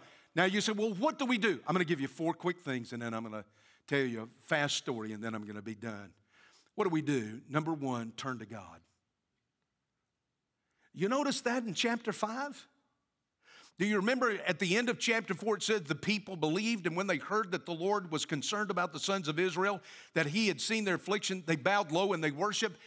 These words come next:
But when things got worse, when there was a struggle there, what did they do? They turned to Pharaoh. Who did Moses turn to?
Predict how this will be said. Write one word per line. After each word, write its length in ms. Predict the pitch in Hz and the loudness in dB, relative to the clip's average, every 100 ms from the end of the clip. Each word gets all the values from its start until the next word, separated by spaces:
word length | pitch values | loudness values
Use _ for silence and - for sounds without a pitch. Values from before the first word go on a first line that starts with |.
| - | -4
But 120 | 180 170 | -2 0
when 120 | 160 | 0
things 300 | 220 240 151 | 0 -2 0
got 280 | 196 175 147 | 0 0 2
worse, 340 | 190 220 - | 0 0 0
when 140 | 180 | 0
there 100 | 170 | 2
was 160 | 151 147 | 2 0
a 80 | 127 | 0
struggle 480 | - - 226 208 196 | -2 0 0 2 2
there, 320 | 185 220 220 - | 4 2 0 -4
what 160 | - 226 | 0 2
did 140 | 190 | 2
they 100 | 175 | 2
do? 180 | 185 220 - - | 2 2 0 0
They 100 | 185 | 0
turned 380 | - - 220 214 | 2 4 4 4
to 80 | 196 | 2
Pharaoh. 580 | - 269 247 165 120 - - _ _ _ _ _ _ _ _ _ _ _ _ _ _ _ _ _ _ _ - - | 2 2 4 2 0 -6 -20 _ _ _ _ _ _ _ _ _ _ _ _ _ _ _ _ _ _ _ -20 -4
Who 180 | 254 277 | 2 4
did 140 | 226 | 4
Moses 480 | 214 285 233 180 - | 4 4 4 2 2
turn 240 | 196 180 | 2 2
to? 120 | 160 | 2